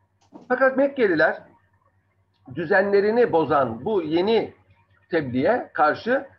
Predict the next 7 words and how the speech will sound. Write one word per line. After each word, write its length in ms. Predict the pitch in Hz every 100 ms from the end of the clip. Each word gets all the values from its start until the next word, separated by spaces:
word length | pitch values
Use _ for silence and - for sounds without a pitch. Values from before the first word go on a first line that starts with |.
| _ _ _ _
kulak 360 | - 202 208 196
vermemek 460 | 208 175 123 107
şöyle 320 | - 117 120 156
dursun, 280 | 214 -
karşı 300 | 277 269 254
çıktılar. 460 | 226 147 - 110 92 - _ _ _ -
Ve 140 | 185